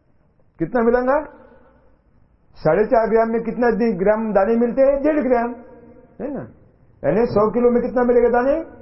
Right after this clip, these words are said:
तैंतीस ग्राम, तैंतीस किलो। अथवा फल कितने,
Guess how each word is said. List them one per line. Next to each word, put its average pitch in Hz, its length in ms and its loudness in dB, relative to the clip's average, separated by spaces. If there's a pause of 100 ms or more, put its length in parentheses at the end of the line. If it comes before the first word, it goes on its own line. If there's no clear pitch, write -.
(380)
तैंतीस 240 500 -4
ग्राम, 202 260 -2
तैंतीस 196 420 -6
किलो। 196 220 -2 (560)
अथवा - 220 0
फल 233 320 0
कितने, 233 280 -2